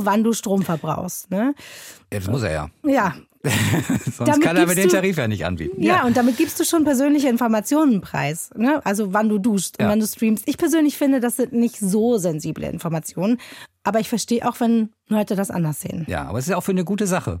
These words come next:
Speaker 2: Also für eine stabile und klimafreundlichere Stromversorgung.
Speaker 1: Ja.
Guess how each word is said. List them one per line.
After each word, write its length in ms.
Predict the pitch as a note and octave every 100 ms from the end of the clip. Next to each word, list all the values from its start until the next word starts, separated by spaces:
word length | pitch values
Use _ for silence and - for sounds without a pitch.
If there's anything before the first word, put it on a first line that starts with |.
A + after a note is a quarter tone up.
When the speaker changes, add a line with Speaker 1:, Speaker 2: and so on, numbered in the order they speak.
| -
Speaker 2:
Also 220 | - G2+ D#2 -
für 80 |
eine 120 | G2+ G2
stabile 460 | A2 G2 A2 G2+
und 200 | F2+ F#2
klimafreundlichere 880 | - A#2 A2 G2+ F#2+ G#2 A#2 C3+ C#3+
Stromversorgung. 760 | C3 C3+ F#2 C#3 B2+ - - - _
Speaker 1:
Ja. 240 | B3 A3+